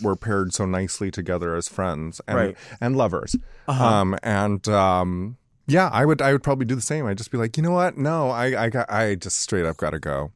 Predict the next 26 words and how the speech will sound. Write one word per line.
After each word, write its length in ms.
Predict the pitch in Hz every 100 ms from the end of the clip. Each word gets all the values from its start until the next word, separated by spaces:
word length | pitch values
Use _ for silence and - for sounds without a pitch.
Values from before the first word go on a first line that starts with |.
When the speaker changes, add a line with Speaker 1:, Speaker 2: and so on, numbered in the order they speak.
| _ -
Speaker 1:
I've, 180 | 104
I've 200 | - 101
done 180 | 90 95
it 160 | 92 -
so 160 | -
many 160 | 95 92
times 280 | 95 87 82
in 40 |
my 120 | 87 87
life 280 | 82 85
where 100 | 90
I'm 120 | 90 87
just 220 | 90 -
like, 140 | - - - - -
if 140 | 117 135
I've 140 | 135
had 260 | 135 123 120
it, 200 | 117 127
if 100 | 117
I've 140 | 113
had 160 | 113 107
enough, 560 | 104 98 95 - - _ - - _
listen, 280 | 120 113 95
another 300 | 95 104 101 98
job 240 | 101 92
or 120 | 107